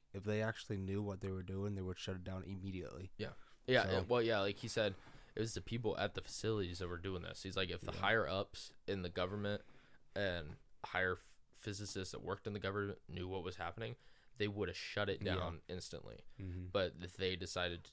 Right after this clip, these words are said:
Speaker 2: do whatever test, I don't totally know what it was, do some experiment, and it caused the reactor to explode. Like,
Speaker 1: Yeah.
Speaker 2: it wasn't,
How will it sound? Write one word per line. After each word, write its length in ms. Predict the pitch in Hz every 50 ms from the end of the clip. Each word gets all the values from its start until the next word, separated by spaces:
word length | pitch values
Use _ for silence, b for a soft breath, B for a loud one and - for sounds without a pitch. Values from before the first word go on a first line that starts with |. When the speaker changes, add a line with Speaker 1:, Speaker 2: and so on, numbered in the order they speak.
| -
Speaker 2:
do 360 | - 95 90 90 85 82 87 - - - - -
whatever 280 | - 87 85 85 82
test, 320 | 82 - - 95 82 - -
I 80 | 78
don't 180 | 80 78 82 -
totally 220 | - 80 78 80
know 100 | 73 67
what 120 | 120 - -
it 60 | 76
was, 280 | 101 107 98 90 87 -
do 200 | - 92 90 87
some 300 | - - 92 90 87 - -
experiment, 560 | - - - - 107 104 98 92 90 90 - - b b b b b b b b b -
and 360 | - 90 87 87 85 85 82 -
it 200 | - - - -
caused 520 | - - - 98 92 87 85 - - - -
the 80 | 92
reactor 380 | 78 80 71 65 - - - -
to 120 | - - -
explode. 380 | - - - 50 50 - - - - - -
Like, 160 | - 104 98 92
Speaker 1:
Yeah. 60 | 95
Speaker 2:
it 60 | 92
wasn't, 340 | 98 101 95 98 90 87